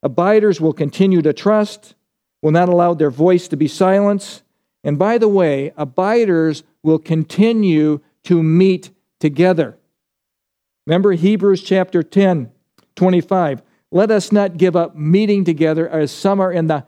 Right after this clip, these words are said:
habit of doing, but let us encourage one another even more as we see the day approaching, even more as the heat is turned up,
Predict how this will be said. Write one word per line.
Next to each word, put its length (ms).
habit 760
of 240
doing, 520
but 100
let 180
us 180
encourage 840
one 180
another 460
even 640
more 920
as 200
we 140
see 300
the 100
day 220
approaching, 640
even 520
more 460
as 260
the 140
heat 440
is 240
turned 420
up, 300